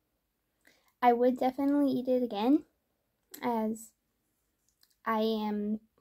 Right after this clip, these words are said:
I mean, I'm not a big fan of milk chocolate, but the way that the milk chocolate and the filling works together, it makes it very delicious.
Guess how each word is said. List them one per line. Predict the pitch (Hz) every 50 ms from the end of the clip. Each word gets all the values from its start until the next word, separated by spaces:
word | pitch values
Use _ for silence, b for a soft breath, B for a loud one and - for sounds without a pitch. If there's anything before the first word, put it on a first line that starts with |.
| _ -
I | 247
mean, | 254 254 247 233
I'm | 226 226 226
not | 226 220 240
a | 269
big | 262 302 294 302
fan | - 285 262 254 262
of | 262 254 247 247
milk | 226 220 220 233 233 -
chocolate, | - - 294 294 302 - - 349 349 330 - 269 - _
but | 254 247 226 220 214 214 220 - - _ _ _ _ _ _ _ _ _ _ _ _ _
the | - 240
way | 226 240 233 233 233
that | 233 226 220 220 214 214 214 -
the | -
milk | 220 220 214 226 233 -
chocolate | - 247 247 247 - 269 254 247
and | 233 220
the | 214 214
filling | - - 233 226 233 233 233 226
works | 220 226 233 254 294 302 - - -
together, | - 294 294 302 302 294 302 294 294 294 294 - - - -
it | 247 240 226 -
makes | 226 226 233 233 233 233 - - -
it | 240 220 220 - -
very | 220 226 233 233 233 226
delicious. | 220 214 214 220 226 262 - - 440 494 494 - -